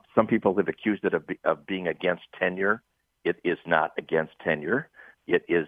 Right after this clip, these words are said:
puts a, a post-tenure review process in place that's uniform throughout the state.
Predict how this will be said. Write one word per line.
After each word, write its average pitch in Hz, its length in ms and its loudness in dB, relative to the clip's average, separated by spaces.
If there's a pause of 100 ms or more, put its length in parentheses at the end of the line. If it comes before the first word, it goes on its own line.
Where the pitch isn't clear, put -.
(160)
puts - 200 0 (180)
a, 80 340 -2
a 80 120 -2 (120)
post-tenure 98 600 2
review 82 340 -2
process 73 520 -2 (400)
in 78 140 -6
place 78 340 2 (100)
that's 78 240 2
uniform 90 680 -2 (360)
throughout 80 300 4
the 73 140 -10
state. 73 300 2